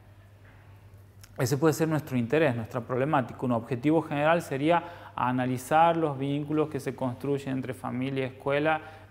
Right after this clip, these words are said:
en, eh, la educación primaria o secundaria en La Rioja.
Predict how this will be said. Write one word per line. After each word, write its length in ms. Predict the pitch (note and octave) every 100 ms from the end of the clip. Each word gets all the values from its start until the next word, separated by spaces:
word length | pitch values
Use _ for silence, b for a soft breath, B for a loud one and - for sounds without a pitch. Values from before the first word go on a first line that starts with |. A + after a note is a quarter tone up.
| -
en, 400 | D#3 E3 E3+ F3 B B B -
eh, 840 | C3+ B2+ B2 A#2+ B2 A#2+ A#2+ A#2+ - - -
la 220 | C#3+ C3+ B2+
educación 680 | B2+ B2+ A#2+ - D#3 D#3+
primaria 500 | D3+ C#3 C#3 D3+ E3
o 40 | D#3
secundaria 840 | C#3+ B2 C3+ C3+ D3 D#3+ E3+ F3 E3+ B B
en 180 | - C3
La 100 | B2+
Rioja. 540 | - C3+ B2 - -